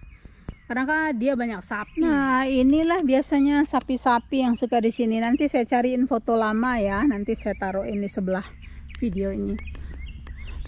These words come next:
Mereka, uh, peternak sapi, sapi lokal gitu. Mungkin sekitar lima puluhan ya. Nah, itulah rumah Pak William. Dan itu jalan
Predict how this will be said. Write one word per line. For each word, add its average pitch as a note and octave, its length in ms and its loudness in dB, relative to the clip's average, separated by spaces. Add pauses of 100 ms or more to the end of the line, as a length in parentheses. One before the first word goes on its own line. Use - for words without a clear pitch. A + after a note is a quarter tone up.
Mereka, F4 480 0
uh, B3 400 -4
peternak A#3+ 480 0
sapi, C4 480 -2
sapi A#3+ 320 -4
lokal A3 480 0
gitu. B3+ 400 0 (1200)
Mungkin C4 320 0
sekitar A#3 400 -2
lima A3+ 240 0
puluhan A#3 640 2
ya. A3+ 240 -2 (960)
Nah, A3 160 -2
itulah C#4 320 0
rumah C#4 240 2
Pak B3 240 -4
William. B3 480 2 (560)
Dan A3+ 240 -4
itu A#3 240 -4
jalan A3+ 560 -4